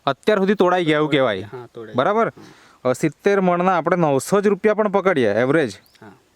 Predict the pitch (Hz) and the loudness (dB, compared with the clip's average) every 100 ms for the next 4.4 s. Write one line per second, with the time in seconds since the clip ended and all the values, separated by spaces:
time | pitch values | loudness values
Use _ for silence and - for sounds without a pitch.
0 | _ _ _ _ _ 135 139 190 160 160 | _ _ _ _ _ -2 0 0 0 0
1 | 165 160 160 - 202 226 _ _ _ _ | 0 0 0 0 0 -2 _ _ _ _
2 | _ 175 165 - 208 131 143 120 175 196 | _ -2 -2 0 -2 -2 -2 0 0 -2
3 | 170 185 180 147 151 139 135 147 160 104 | 0 0 2 0 0 2 0 0 0 -2
4 | - - 127 | -8 -18 -20